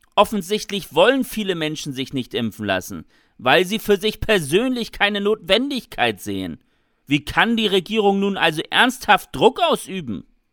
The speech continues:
Sollen Menschen etwa einen medizinischen Eingriff nur deshalb durchführen, weil sie ansonsten nicht mehr reisen oder essen gehen dürfen? Das wäre Erpressung und muss auch so benannt werden.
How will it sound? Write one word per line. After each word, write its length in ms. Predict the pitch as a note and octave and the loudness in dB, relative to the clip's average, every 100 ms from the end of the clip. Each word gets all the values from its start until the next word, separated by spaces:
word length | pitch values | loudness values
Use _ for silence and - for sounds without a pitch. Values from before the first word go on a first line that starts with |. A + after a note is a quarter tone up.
| _ | _
Sollen 320 | A#2 D3 G#3+ B3+ | 0 4 4 4
Menschen 340 | B3 B3 A#3 | 2 0 -2
etwa 240 | G#3+ - | -2 0
einen 260 | G3 G3+ F#3+ | 2 2 0
medizinischen 800 | G3 G3+ E3+ - B3 D4+ - A3+ | -2 -4 -6 -2 0 0 -2 -2
Eingriff 500 | - F#3 B3 A#3+ - | 0 0 0 -4 -2
nur 120 | G3+ | -2
deshalb 520 | F3+ E3 G#3+ A3 G#3+ - | 0 0 2 2 2 0
durchführen, 640 | A#3 - A#3 B3 B3+ B3 _ _ _ _ | -2 -2 2 2 2 -4 _ _ _ _
weil 180 | C3+ E3+ | 4 4
sie 120 | E3+ | 4
ansonsten 500 | D#3+ E3 F#3 A#3 - | -2 2 2 2 -2
nicht 220 | G#3+ - | -4 -2
mehr 240 | F3+ D#3 G2+ | -2 -2 4
reisen 400 | C3 G#3 A3 A3+ | 4 4 0 -2
oder 320 | G3 E3 - | 2 2 2
essen 300 | G3+ - B3 | -2 0 -2
gehen 220 | A#3+ B3 | -2 -2
dürfen? 420 | A#3 C4 B3+ D#4+ - _ _ | 0 -2 -2 -10 -12 _ _
Das 260 | C#3+ - | 0 2
wäre 240 | G#3+ A#3 G#3 | 4 4 4
Erpressung 880 | E3+ D#3+ - B3+ C#4+ - B3+ E3 - _ _ _ _ _ | 2 0 2 6 8 8 4 2 -6 _ _ _ _ _
und 160 | G#2+ C3 | -4 4
muss 240 | G3+ C#4+ | 4 6
auch 160 | G#3 G#3+ | 4 4
so 160 | A3 | 2
benannt 420 | G3 F#3+ F3+ G#3+ - | 0 0 2 0 0
werden. 360 | C#3+ G#2+ F2+ | 2 2 -2